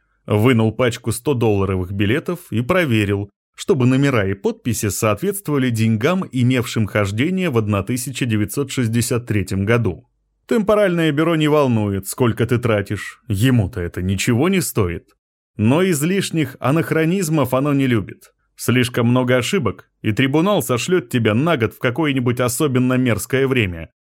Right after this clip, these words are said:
Скажем, в тысяча девятьсот семьдесят четвертый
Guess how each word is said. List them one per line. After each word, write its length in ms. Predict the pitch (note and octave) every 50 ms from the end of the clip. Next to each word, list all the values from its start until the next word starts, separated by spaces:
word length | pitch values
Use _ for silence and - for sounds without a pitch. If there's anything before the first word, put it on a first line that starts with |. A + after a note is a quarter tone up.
| _ _ _ -
Скажем, 480 | - - - E3 C3+ A2+ A2+ A#2+ A2
в 300 | G2+ A#2 A#2 B2 C3 C3
тысяча 340 | B2 F#3+ F3 - - - C3
девятьсот 460 | A#2 A#2 A#2 A#2+ A#2+ A#2+ D#3+ D3+ A#2
семьдесят 500 | - - C#3 C3 B2 B2 A2 - B2+ A#2+
четвертый 760 | - - D3 - A#2+ A2+ A2 G#2 G2+ F#2+ - A#2 G#2+ G2+ G2